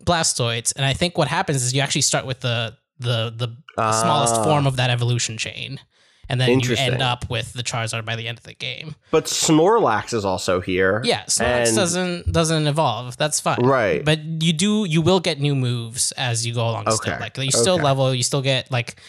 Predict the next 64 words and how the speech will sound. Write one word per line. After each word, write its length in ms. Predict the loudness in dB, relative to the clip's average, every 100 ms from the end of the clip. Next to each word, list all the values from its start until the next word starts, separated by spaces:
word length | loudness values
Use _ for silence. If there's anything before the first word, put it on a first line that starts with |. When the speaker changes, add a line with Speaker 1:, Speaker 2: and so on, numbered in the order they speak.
| -20 _ -2
Speaker 1:
a 40 |
lot 180 | 2 2
of 140 | 2 0
the 420 | 0 0 -2 -6 0
leveling 360 | 0 2 0
in 60 | 0
mobas 300 | 0 0 -2
also 240 | 0 -2
has 220 | 0 -2 -2
to 60 |
do 80 | -4
with 100 | -2
stat 300 | -2 -2 -2
changes 480 | -2 -2 -2 -2 -2
and, 120 | -4
like, 220 | -6 -8 -6
being 220 | -2 0
able 120 | -2
to 120 | -4 -4
win 160 | -4
fights 300 | -4 -6 -6
if 80 | -8
you 80 | -6
outlevel 460 | -6 -6 -8 -6 -2
someone 420 | -2 -2 -4 -4
because 220 | -6 -6
you're 60 | -6
just 180 | -6 -4
a 40 |
higher 120 | 0
Speaker 2:
Right. 340 | 0 2 4 4
Speaker 1:
level 160 | 2 0
straight 280 | -2 -4
up. 240 | -4 -6 -6
So, 300 | -8 -8 -14 -18 _ -20 -20 _
um, 400 | -2 -2 -4 -10 -20 _ -2
you 60 | 2
know, 100 | 2
it 80 |
seems, 260 | 2 0 0
it's 220 | 0 0
just, 140 | 2 0
like, 180 | -2
th-, 240 | -4 -4 -2
there's 160 | 0
a 80 | 2
lot 160 | 2 2
of 80 | 2
things 180 | 0 0
that 120 | 0
slot 320 | 0 0 0
really 220 | -2 -4
easily 420 | -4 -4 -2 -2
here 420 | 0 2 2 2 0
as 160 | -2 0
far 160 | 0
as, 100 | -2
like, 240 | -2 -4 -8
if 160 | -6
you've, 180 | -8 -8 -10 -10 -6
like, 240 | -6 -6 -6
ever 220 | -6 -6
played 380 | -2 0 2
or 60 | 0